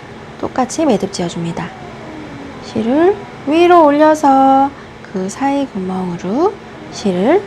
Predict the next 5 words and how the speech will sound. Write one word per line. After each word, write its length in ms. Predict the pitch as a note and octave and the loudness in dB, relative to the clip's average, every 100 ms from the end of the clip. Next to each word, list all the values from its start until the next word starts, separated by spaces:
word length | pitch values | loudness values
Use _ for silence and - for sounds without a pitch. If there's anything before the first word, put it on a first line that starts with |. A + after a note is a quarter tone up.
| - | -2
빼주시고요. 720 | B3 A#3+ - G3+ F#3+ A#3 F4+ - - - | -2 -4 -6 0 4 4 4 -2 -16 -6
한 180 | - C#4 | 0 2
번 180 | C#4 C4 | 2 2
더 480 | G3 E3+ F#3 D4 G4+ - - - - | 0 -2 2 2 2 -4 -18 -18 -10
똑같이 1000 | - A3 - E3+ - C4+ D#4 F4 F4 F#4 | -8 -6 -4 -4 -2 0 2 4 4 2